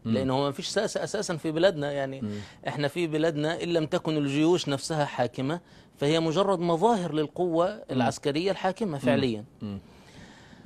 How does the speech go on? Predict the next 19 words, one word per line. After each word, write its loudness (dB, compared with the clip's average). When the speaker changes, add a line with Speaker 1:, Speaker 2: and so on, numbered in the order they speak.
Speaker 2:
فال-، 2
كانت 4
الأزمة 2
يا 2
مولانا، 0
آه، -4
إذا 0
إحنا -4
بنتكلم -2
على -2
ال-، -4
على -2
تركيا -8
وعلى -4
العالم -6
الإسلامي -10
بشكل -2
عام، 2
Speaker 1:
مم. -8